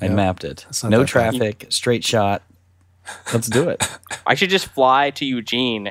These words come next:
Speaker 3: and then I'll ride down
Speaker 2: Yeah,
Speaker 3: with them. So
Speaker 2: probably,
Speaker 3: it's like,
Speaker 2: it's
Speaker 3: uh,
Speaker 2: probably
Speaker 3: it,
Speaker 2: cheaper.
Speaker 3: it probably is cheaper.
Speaker 2: <laughs> I don't know. Maybe not. All right,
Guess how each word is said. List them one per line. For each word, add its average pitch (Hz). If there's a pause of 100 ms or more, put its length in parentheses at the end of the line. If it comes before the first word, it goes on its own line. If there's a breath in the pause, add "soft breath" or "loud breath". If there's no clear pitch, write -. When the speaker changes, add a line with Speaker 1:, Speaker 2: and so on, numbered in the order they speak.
Speaker 3:
and 120
then 131
I'll 117
ride 117
down 117
Speaker 2:
Yeah, 131
Speaker 3:
with 113
them. 107
So 120
Speaker 2:
probably, 147
Speaker 3:
it's 131
like, 110
Speaker 2:
it's -
Speaker 3:
uh, 143
Speaker 2:
probably 131
Speaker 3:
it, -
Speaker 2:
cheaper. 117 (760 loud breath)
Speaker 3:
it 123 (140)
probably 175
is 147
cheaper. - (160)
Speaker 2:
<laughs> - (800 loud breath)
I 104
don't 92
know. 87 (520 loud breath)
Maybe 113
not. 90 (480 loud breath)
All 165
right, 175